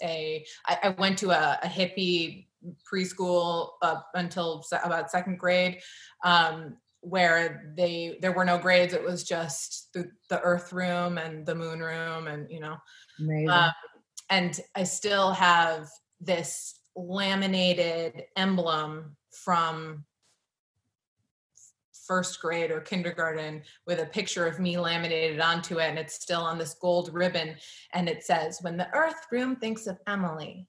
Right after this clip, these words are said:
Speaker 1: they think of a good reader." <laughs> So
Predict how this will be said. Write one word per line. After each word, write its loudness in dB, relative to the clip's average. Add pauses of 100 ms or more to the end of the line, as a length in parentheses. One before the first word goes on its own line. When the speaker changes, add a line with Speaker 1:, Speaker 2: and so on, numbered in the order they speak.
(220)
Speaker 1:
they 2
think -8
of -4 (300)
a -6 (100)
good 2
reader." -6
<laughs> -10 (1200)
So 2